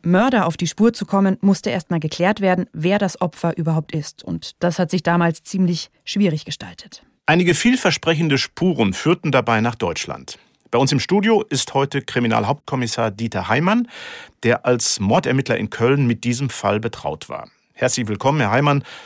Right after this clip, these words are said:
Speaker 2: Schön, dass Sie heute bei uns sind.
Speaker 1: Ja, auch von mir herzlich willkommen.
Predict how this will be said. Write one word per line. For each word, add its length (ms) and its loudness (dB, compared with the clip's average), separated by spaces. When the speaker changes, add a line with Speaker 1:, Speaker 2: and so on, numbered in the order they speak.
Speaker 2:
Schön, 280 2
dass 140 0
Sie 80 -2
heute 180 -4
bei 160 -10
uns 160 -14
sind. 300 -16
Speaker 1:
Ja, 280 0
auch 120 -4
von 180 0
mir 140 0
herzlich 360 -6
willkommen. 380 -10